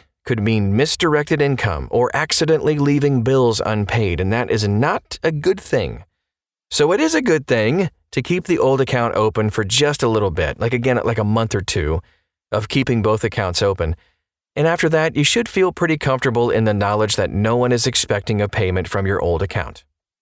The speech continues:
and no one should be paying you into that old account. You should also double check that there are no outstanding checks or even any pe-, any pending payments for some peace of mind. And then at that point, shut her down.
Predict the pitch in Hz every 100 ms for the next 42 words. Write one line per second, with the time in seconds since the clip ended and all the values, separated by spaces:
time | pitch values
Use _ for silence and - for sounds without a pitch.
0 | - 123 113 123 120 113 127 110 104 160
1 | 180 120 107 85 113 113 107 110 - _
2 | _ 113 113 110 - 104 76 - _ _
3 | _ _ _ _ 131 127 143 110 165 175
4 | 165 135 131 135 - 120 113 107 110 98
5 | 104 123 135 117 117 - 117 98 85 76
6 | - 151 151 - - 80 71 _ - 131
7 | 123 101 120 104 - 127 135 143 123 127
8 | 113 95 87 160 160 113 - 101 - 87
9 | 107 92 82 90 87 78 - _ _ _
10 | _ 123 123 120 170 190 208 202 190 -
11 | _ _ _ _ - - 139 165 175 165
12 | 135 120 107 104